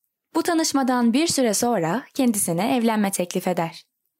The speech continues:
Sabahattin Ali'nin eşini ne kadar çok sevdiğini anlatmaya lüzum dahi yok.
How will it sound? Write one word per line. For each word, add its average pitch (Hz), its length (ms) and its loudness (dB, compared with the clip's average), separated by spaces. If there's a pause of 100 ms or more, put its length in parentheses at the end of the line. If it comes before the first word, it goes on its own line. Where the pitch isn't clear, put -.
(120)
Sabahattin 311 600 0
Ali'nin 254 520 2
eşini 269 440 2
ne 254 100 2
kadar 320 300 0
çok 233 220 -2
sevdiğini 180 540 0
anlatmaya 214 540 2
lüzum 214 420 2
dahi 196 240 0
yok. 170 340 -2